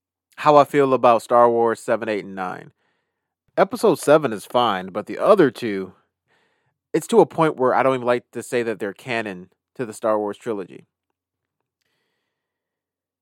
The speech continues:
If H B O is going to remake Season eight, they will have to bring back all of the actors. These actors and actresses, they all have their own projects. They have to somehow free up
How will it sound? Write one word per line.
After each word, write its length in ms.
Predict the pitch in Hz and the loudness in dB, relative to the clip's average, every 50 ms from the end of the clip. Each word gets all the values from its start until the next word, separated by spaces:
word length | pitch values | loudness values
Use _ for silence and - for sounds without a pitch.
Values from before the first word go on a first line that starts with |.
| _ _ _ _ _ _ _ _ _ _ - | _ _ _ _ _ _ _ _ _ _ 0
If 260 | 151 165 185 180 - - | 2 2 2 2 0 0
H 260 | 160 175 - - - | 0 0 0 -2 -2
B 160 | 196 170 156 | 2 4 6
O 120 | 151 151 | 6 6
is 80 | 147 123 | 4 2
going 260 | - - 131 139 156 147 | 0 0 4 4 4 4
to 60 | 143 | 4
remake 540 | 117 123 123 113 110 107 104 107 107 - - - | 2 -2 -6 -6 -6 -4 -4 -4 -4 -6 -10 -16
Season 400 | - - 113 107 92 117 131 - - | -16 -14 -12 -12 -12 -12 -12 -10 -8
eight, 380 | 95 90 85 82 - - - _ _ _ _ _ _ _ _ _ _ _ _ _ _ | -8 -8 -10 -12 -16 -20 -20 _ _ _ _ _ _ _ _ _ _ _ _ _ _
they 120 | - 131 143 | -2 0 2
will 100 | 156 147 | 2 2
have 220 | 139 156 139 135 | 2 0 0 0
to 80 | - 139 | -2 -6
bring 380 | 107 95 123 123 123 123 120 107 | -6 -4 -2 -2 -2 -4 -4 -4
back 200 | 117 110 107 - - - | -2 -2 -4 -6 -8 -8
all 340 | 101 104 110 113 123 135 | -4 -2 0 0 0 0
of 80 | 143 139 | 0 -2
the 140 | 139 151 127 | -2 0 0
actors. 580 | 113 110 104 101 _ - 107 101 101 101 _ _ _ _ _ _ _ _ _ | 0 0 0 -2 _ -8 -8 -8 -8 -10 _ _ _ _ _ _ _ _ _
These 260 | - 131 147 175 165 | -6 -4 -2 -2 -2
actors 520 | - 135 139 135 135 - - 147 143 139 143 | 2 2 2 2 2 0 -2 -4 -4 -4 -4
and 120 | 139 123 | -4 -2
actresses, 640 | 117 113 110 - - 120 104 - - 117 110 101 | -2 -2 -2 -4 -10 -14 -14 -12 -10 -10 -10 -10
they 140 | - 110 104 | -10 -12 -12
all 340 | - - 104 110 120 123 127 | -8 -4 -2 2 2 2 2
have 260 | 120 127 127 123 123 | 0 -2 -4 -4 -4
their 160 | - 127 120 | -4 -4 -4
own 240 | 85 110 113 120 127 | -2 -4 -4 -6 -8
projects. 800 | - - 123 101 98 98 90 101 95 95 98 - - - - _ _ _ _ _ _ _ _ _ _ _ _ _ _ _ _ _ _ _ _ - | -8 -4 -2 -2 -2 -2 -4 -8 -10 -10 -10 -12 -18 -20 -20 _ _ _ _ _ _ _ _ _ _ _ _ _ _ _ _ _ _ _ _ -4
They 120 | 135 143 | -2 -2
have 340 | 147 135 147 143 143 135 - - | -2 0 2 2 2 2 0 -4
to 140 | - 139 123 | -6 -6 -4
somehow 540 | - - 143 143 147 131 139 139 135 131 127 | -2 -2 -2 -2 -2 -2 0 2 4 4 2
free 500 | - - - - 131 139 151 156 151 147 | 0 -4 -10 -6 -4 -2 0 2 4 4
up 180 | 143 151 - | 4 4 2